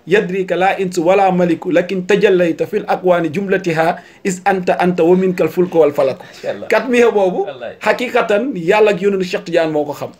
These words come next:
Speaker 2: Allahu akbar.
Speaker 1: Ñaareel bi mooy xatmiyatu bi nag mooy imdaad. Mooy maqaama bi nga xam ne Yàlla ci boppam moo ko jox Cheikh Tidiane mu ne la.
Speaker 2: Mhm.
Speaker 1: Képp kuy wàlli Yàlla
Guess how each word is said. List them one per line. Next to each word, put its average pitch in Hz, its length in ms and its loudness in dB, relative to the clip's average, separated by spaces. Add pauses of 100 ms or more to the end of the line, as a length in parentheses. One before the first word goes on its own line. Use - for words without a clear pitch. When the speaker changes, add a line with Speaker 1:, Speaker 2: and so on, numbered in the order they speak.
Speaker 2:
Allahu 156 120 -20
akbar. - 340 -20 (280)
Speaker 1:
Ñaareel 240 380 2
bi 214 80 -12
mooy 196 160 -4
xatmiyatu 220 600 0
bi 180 100 2
nag 190 160 -2
mooy 175 260 0 (100)
imdaad. 147 500 -2 (840)
Mooy 180 180 0
maqaama 208 440 2
bi 180 100 2
nga 185 100 2
xam 180 140 0
ne 160 80 0
Yàlla 190 440 2
ci 214 100 -10
boppam 190 380 0 (100)
moo 180 120 0
ko 190 160 -2
jox 180 140 -4
Cheikh 180 180 -8
Tidiane 160 400 0
mu 165 160 0
ne 247 140 4
la. - 160 -4 (100)
Speaker 2:
Mhm. 131 160 -12
Speaker 1:
Képp 302 340 -2
kuy 226 140 -4
wàlli 185 340 4
Yàlla 151 280 2